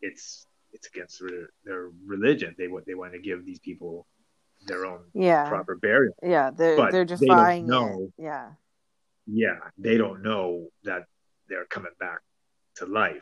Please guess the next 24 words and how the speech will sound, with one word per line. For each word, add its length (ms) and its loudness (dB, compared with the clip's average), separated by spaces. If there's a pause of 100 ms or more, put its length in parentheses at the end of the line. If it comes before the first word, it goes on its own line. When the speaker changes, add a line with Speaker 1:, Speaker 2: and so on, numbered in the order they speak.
Speaker 1:
So 280 -6
these 160 -10
cops 300 -4
are 80 -8
trying 320 -2
to 60 -14
get 180 -10
the 80 -14
bodies 560 0
out 300 -12 (240)
in 180 -4
order 220 -2
to 60 -4
Speaker 2:
Mm-hmm. 0 -
Speaker 1:
save 360 6
these 100 -6 (120)
people. 160 -14 (280)
But 140 -2 (240)
now 240 0
they're 140 2
having 240 0
a 60 -10
shootout. 720 2 (880)
Um, 380 0